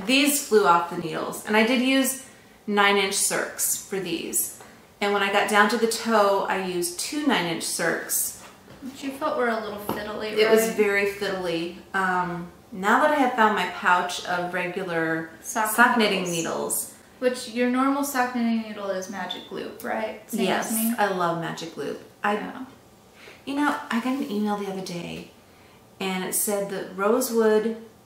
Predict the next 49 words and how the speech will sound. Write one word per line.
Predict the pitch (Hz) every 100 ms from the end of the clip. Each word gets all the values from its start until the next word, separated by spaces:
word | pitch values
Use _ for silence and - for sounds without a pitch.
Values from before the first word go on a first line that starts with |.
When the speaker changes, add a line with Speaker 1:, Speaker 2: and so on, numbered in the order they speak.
| - - -
Speaker 1:
D | 214 214
P | 247 233
Ns | 190 185
that | 185
I | 185 -
ordered | 185 175 170 170 165
are | - -
on | 175 165 165
the | 170
way. | 165 143 - - - - - - - - - - -
And | 190
I'm | 190
thinking, | 208 196 196 190 - - -
"I | - 214
got | 302 320
those | 190 175
months | 175 196 226 -
and | 185 170
months | 165 185 277 -
ago. | 226 180 165 156 160 175
Why | 185 220
are | 240
they | 220
sending | - 202 190
me | 185 175
another | 170 165
pair?" | 165 226 185
So | -
I | 165
looked | 208 254
at |
my | 254 226
bank | 190 185
account. | - 175 170 -
They | 180
didn't | 247 -
charge | - 233 269
me | 214
a | 170
second | - 185 - -
time. | 220 208 160 165 180 - -
Speaker 2:
But | 233
you're | 233 226
getting | 226 233 247
a |
second | 254 254 254 277 -
pair. | 302 302 277 269 -
Speaker 1:
I | 220 226 220 -
guess. | 208 262 415 - - - - - -